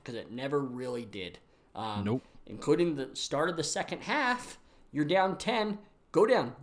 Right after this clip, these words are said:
Speaker 1: drive it down their throat, score a touchdown, and now it's a three-point game. You think, you think you don't want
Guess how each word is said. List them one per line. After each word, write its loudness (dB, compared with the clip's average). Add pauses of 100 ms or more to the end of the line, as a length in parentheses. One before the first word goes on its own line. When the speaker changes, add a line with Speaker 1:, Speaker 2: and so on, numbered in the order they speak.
(100)
Speaker 1:
drive 0
it -4
down 0
their 0
throat, 0
score -2
a -4
touchdown, -4 (320)
and -2
now 2
it's 0
a 0
three-point -4
game. -4
You -2
think, -4 (440)
you -2
think 0
you 0
don't 4
want -2